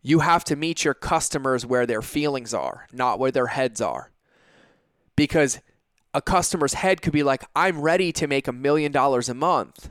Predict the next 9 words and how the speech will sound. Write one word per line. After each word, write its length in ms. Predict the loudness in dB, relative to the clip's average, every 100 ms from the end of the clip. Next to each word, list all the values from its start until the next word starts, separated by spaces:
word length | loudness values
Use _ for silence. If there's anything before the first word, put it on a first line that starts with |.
| -20 _ _ _ _ _
but 160 | -2 2
their 120 | 0
feelings 560 | 0 -2 2 2 2 0
will 140 | 0
prevent 380 | 0 0 -2 -2
them 100 | -4
from 160 | -4 -4
taking 380 | -4 -4 -6
action. 460 | -6 -4 -8 -12